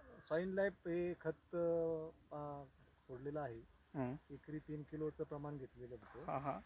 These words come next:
Speaker 1: ते, अ, स-, वर्षातनं दोन ते सहा महिन्यातनं दोन वेळा सोडलं.
Speaker 2: हं.
Speaker 1: त्यानंतर मी, अ,
Speaker 2: पण ते
Speaker 1: च्या
Speaker 2: सॉइल लाईफ वापरल्यामुळे तुम्हाला काय काय फायदा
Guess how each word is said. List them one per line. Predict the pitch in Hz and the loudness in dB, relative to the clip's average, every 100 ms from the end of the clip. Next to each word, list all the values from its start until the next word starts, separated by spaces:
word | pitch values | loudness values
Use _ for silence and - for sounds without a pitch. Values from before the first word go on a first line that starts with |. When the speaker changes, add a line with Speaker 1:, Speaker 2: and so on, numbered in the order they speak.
| - - - - - | -14 -20 -20 -20 -8
Speaker 1:
ते, | 156 160 165 170 170 175 - - | -4 0 2 2 2 0 -4 -8
अ, | 151 147 147 151 151 151 151 | -6 -4 -4 -4 -4 -6 -8
स-, | - - - - - - - | -12 -16 -18 -20 -20 -10 -4
वर्षातनं | 156 147 151 160 170 160 | 0 0 0 0 0 0
दोन | 160 160 160 | 2 0 0
ते | 143 151 | -2 -2
सहा | 135 135 | 0 0
महिन्यातनं | 156 156 151 147 | 0 -2 -2 -2
दोन | 156 | 0
वेळा | 156 147 | 2 0
सोडलं. | 127 107 117 - - - | -2 -8 -10 -12 -18 -8
Speaker 2:
हं. | 151 131 214 - - - | -4 -4 -4 -12 -20 -10
Speaker 1:
त्यानंतर | 147 160 160 165 165 | -4 -2 0 0 0
मी, | 170 170 | 0 4
अ, | 170 170 165 165 165 | 6 8 8 8 8
Speaker 2:
पण | 196 | 8
ते | |
Speaker 1:
च्या | 220 | 8
Speaker 2:
सॉइल | 208 202 202 | 12 12 12
लाईफ | 233 | 12
वापरल्यामुळे | 233 226 226 226 | 12 10 8 6
तुम्हाला | 226 | 8
काय | 214 208 | 12 12
काय | 226 | 12
फायदा | 202 175 151 123 | 12 12 12 8